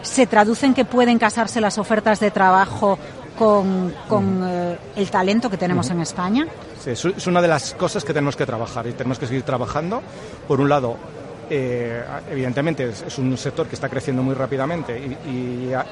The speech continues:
Speaker 2: y falta, faltan recursos. O sea, en, en el tema de las renovables, en el tema de la eficiencia energética, faltan profesionales, eh, las empresas lo están demandando. Y luego también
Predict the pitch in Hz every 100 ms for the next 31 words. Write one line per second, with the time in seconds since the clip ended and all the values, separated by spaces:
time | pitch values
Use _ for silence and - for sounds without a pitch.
0 | - 180 - 165 160 135 127 - 139 139
1 | 127 117 - 131 - 208 - 135 107 101
2 | 107 117 123 120 120 120 131 117 113 131
3 | 131 131 123 123 127 117 127 120 123 123
4 | 120 127 127 123 - 127 - - - -
5 | 143 135 127 131 120 - 113 120 190 -
6 | - - - - 127 110 117 113 107 127
7 | 120 131 120 117 120 123 165 226 - -
8 | - - 139 151 160 151 175